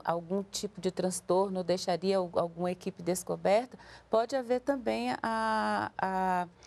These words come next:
a locação de veículos também e todo o material necessário, com combustível, com deslocamento da equipe. Então, a gente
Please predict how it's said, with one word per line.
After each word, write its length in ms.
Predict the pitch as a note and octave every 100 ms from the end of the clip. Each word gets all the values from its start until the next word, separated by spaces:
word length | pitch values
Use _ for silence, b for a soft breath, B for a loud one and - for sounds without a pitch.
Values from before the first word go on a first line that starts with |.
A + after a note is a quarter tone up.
| B
a 100 | -
locação 720 | F#3+ G#3 B3+ C4 - A#3 A#3+ C4+ - _
de 160 | F#3+ F3+
veículos 640 | F3 E3 F3 E3+ F3 F3
também 560 | - F3 E3 E3 F3+ G3 B B
e 100 | A#3
todo 260 | - F#4
o 60 | F#4+
material 480 | F#4+ F#4 F4 D#4 D#4
necessário, 720 | D#4+ D#4+ D#4+ - C4 B3+ A#3+
com 240 | - G#3 G3 -
combustível, 1200 | G#3+ G3+ A3 - - G#3+ G#3 G#3 G3 F#3 G3 G3 B B
com 160 | - A#3
deslocamento 840 | A3+ B3 C4 B3+ B3 G#3+ A3+ C4 C4
da 140 | G#3
equipe. 580 | F#3+ - E3+ D3+ - C#3 b b -
Então, 380 | F3+ E3+ G3 G3
a 140 | G#3 G#3
gente 440 | G#3+ A3 A3+ G3+